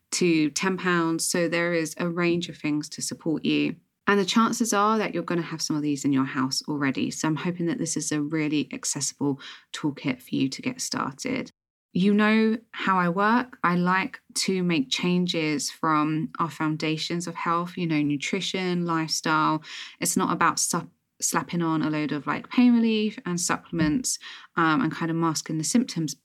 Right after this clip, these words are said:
But sometimes we need a bit of help to get out the pain so we can actually begin to make some changes and feel better.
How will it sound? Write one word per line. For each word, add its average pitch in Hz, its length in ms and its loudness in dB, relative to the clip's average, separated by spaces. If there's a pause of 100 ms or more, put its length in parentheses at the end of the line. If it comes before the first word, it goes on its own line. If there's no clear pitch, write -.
But 185 340 4 (340)
sometimes 226 720 4
we 196 60 0
need 180 180 -2
a - 20 -4
bit - 160 -2
of 196 60 -4
help - 420 0 (400)
to 190 120 0
get 180 260 2
out - 180 2
the 180 80 -6
pain 185 520 0
so - 200 -2
we 170 160 -2
can - 380 -2
actually - 280 -4
begin 151 280 -2
to 143 120 -8
make 147 160 0
some 151 200 -4
changes 151 440 0
and 143 160 -2
feel 147 160 -4
better. 147 460 -4